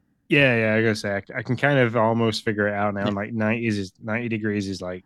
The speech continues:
Speaker 1: twenty-five to thirty.
Speaker 2: Let's see. I'll
Speaker 1: Um,
Speaker 2: do it. I'm
Speaker 1: and I only know
Speaker 2: thirty-two,
Speaker 1: that
Speaker 2: thirty-two is ninety degrees. Yeah.
Speaker 1: Yeah, I only know that because of, like, taking kids' temperature. So, like, I know when,
Speaker 2: Oh, yeah.
Speaker 1: um, Lo-, when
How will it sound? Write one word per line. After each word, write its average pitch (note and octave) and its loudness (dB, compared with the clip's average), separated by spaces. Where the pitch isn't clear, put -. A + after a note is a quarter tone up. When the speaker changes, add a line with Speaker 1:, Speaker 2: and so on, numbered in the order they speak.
Speaker 1:
twenty-five F2+ -12
to - -20
thirty. F2+ -14
Speaker 2:
Let's A2+ -8
see. G2 -12
I'll F2 -10
Speaker 1:
Um, G#2+ -14
Speaker 2:
do A#2 -6
it. G2+ -8
I'm A2 -6
Speaker 1:
and A#2 2
I B2+ 4
only B2 2
know A#2 2
Speaker 2:
thirty-two, - -
Speaker 1:
that A2+ 0
Speaker 2:
thirty-two C#3+ 0
is F#2+ -6
ninety G2 -4
degrees. - -16
Yeah. A#2 -12
Speaker 1:
Yeah, G2+ -8
I B2+ 2
only D3+ 4
know B2+ 4
that A#2 0
because A2 0
of, G#2 0
like, G#2+ -6
taking G#2+ -4
kids' G#2 -4
temperature. A#2 -6
So, G#2 -8
like, F#2 -8
I G2+ -2
know G#2 0
when, G2 -6
Speaker 2:
Oh, A#2+ -14
yeah. F2+ -10
Speaker 1:
um, F2 -16
Lo-, G#2+ -6
when G#2+ -2